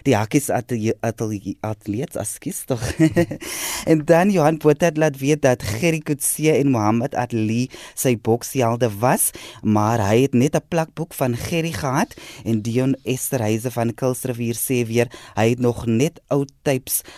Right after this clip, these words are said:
van sy Gerry, Gerry se boksgevegte gedurende die tagtigs. So gesels gerus saam oor wie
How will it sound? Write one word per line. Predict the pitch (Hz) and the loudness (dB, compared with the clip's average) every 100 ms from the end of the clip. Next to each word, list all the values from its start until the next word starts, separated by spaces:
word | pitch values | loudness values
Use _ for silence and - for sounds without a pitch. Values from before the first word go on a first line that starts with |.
| - | -20
van | - 135 123 | -4 0 0
sy | - 131 117 110 - - _ _ _ - - | 0 0 0 0 -6 -20 _ _ _ -20 -16
Gerry, | - - 151 131 117 | -12 2 2 2 -4
Gerry | - 170 156 135 | -6 -2 -2 -2
se | - 117 104 92 - - | 0 2 2 0 -10 -4
boksgevegte | 131 131 - 160 165 165 170 | 0 0 0 -2 -2 -2 -2
gedurende | 147 151 135 156 180 170 | -2 -2 0 0 -2 -4
die | 160 | -4
tagtigs. | 165 151 - 220 - - - - - | -4 -4 -2 -4 -4 -8 -12 -20 -12
So | - | -6
gesels | 170 190 196 180 - | -4 0 2 2 0
gerus | 175 160 - | 0 0 0
saam | 180 156 147 | 0 0 2
oor | 135 110 101 | 0 0 -2
wie | 143 | 2